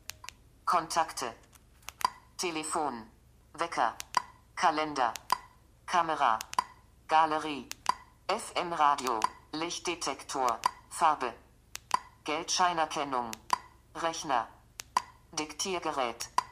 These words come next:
Notizen, Taschenlampe, Wetter, Notruf, Wo bin ich? Einstellungen.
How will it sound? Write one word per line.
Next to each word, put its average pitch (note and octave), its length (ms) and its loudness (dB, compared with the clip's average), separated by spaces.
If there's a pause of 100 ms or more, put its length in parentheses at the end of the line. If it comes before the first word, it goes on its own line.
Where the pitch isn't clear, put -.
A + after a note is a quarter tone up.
(380)
Notizen, D#3 720 -4 (720)
Taschenlampe, D3 720 2 (680)
Wetter, D3 360 0 (1040)
Notruf, D#3 720 -4 (600)
Wo E3+ 220 -2
bin D#3+ 220 -6
ich? A#2 340 -6 (640)
Einstellungen. C#3+ 840 0